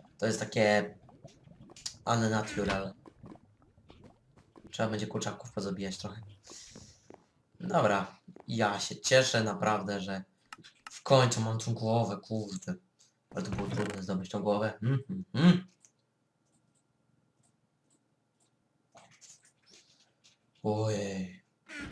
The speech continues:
Tyle czasu się namęczyć. Tego Minecarta wezmę ze sobą. Chociaż...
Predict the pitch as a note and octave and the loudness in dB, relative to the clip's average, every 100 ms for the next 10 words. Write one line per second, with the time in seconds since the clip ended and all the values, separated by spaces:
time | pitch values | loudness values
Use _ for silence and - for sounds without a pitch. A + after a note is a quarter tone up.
0 | - - - _ _ _ _ _ _ - | -8 -8 -16 _ _ _ _ _ _ -8
1 | - C3 A#2+ G#2 - G#2 - F#2+ G2 F#2+ | 2 4 6 4 2 0 -2 -4 -4 -2
2 | F#2+ F#2 F2+ - - - _ _ _ _ | 0 -2 -2 -8 -14 -18 _ _ _ _
3 | _ _ _ _ _ _ _ _ _ _ | _ _ _ _ _ _ _ _ _ _
4 | _ _ C3+ B2 A#2+ A2+ A2+ - F#2+ F#2+ | _ _ -6 0 2 4 2 2 -2 0
5 | F#2 F2+ - F#2 F2+ - - _ _ - | -2 -2 -4 -4 -4 -8 -20 _ _ -20
6 | _ - _ _ _ _ _ _ D4+ - | _ -20 _ _ _ _ _ _ -14 -10
7 | - - A2 - - - | -6 -4 -2 -2 -4 -4